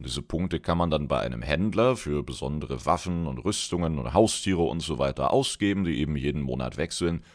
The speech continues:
Und hat man das Punktmaximum für diesen Monat erreicht, gibt es noch diese Monatsbelohnung, ganz allgemein für alle, die den Handelsposten vielleicht bisher nicht so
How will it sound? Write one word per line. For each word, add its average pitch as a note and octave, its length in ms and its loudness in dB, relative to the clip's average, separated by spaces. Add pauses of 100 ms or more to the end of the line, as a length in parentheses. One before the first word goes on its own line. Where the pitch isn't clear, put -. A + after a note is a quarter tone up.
(260)
Und A#2 480 4
hat - 180 -4
man E2+ 160 0
das C#2 180 0
Punktmaximum D#2 920 0
für D#2 160 0
diesen C#2+ 220 0
Monat D2+ 340 2
erreicht, E2 480 0 (260)
gibt - 260 -4
es F2 140 0
noch E2+ 220 0
diese E2+ 400 0 (220)
Monatsbelohnung, D2 1200 4
ganz D#2+ 260 0
allgemein E2 460 2
für - 180 0
alle, A2 300 4 (960)
die D2 120 -2
den D#2+ 160 2
Handelsposten E2+ 800 2 (200)
vielleicht D2 440 -2
bisher E2 460 2
nicht C#2 200 -2
so F#2 200 2